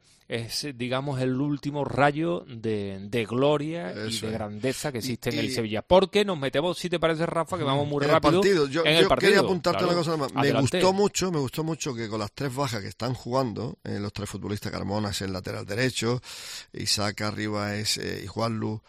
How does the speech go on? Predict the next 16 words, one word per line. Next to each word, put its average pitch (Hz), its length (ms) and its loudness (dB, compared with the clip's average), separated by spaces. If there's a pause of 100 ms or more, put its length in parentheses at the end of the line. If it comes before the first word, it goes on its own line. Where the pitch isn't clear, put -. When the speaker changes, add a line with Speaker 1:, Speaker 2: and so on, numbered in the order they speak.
(100)
Speaker 2:
son 113 220 -6
tres 110 160 -2
futbolistas 107 540 -4
titulares 110 540 -2
en 110 120 -4
este 104 180 -6
Sevilla, 113 500 -4 (120)
porque 85 160 -14
son 104 140 -10
mejores 107 380 0
que 123 120 -2
los 117 100 -2
que, 104 200 -4
los 107 120 -4
que 107 100 -6
están. 170 240 -4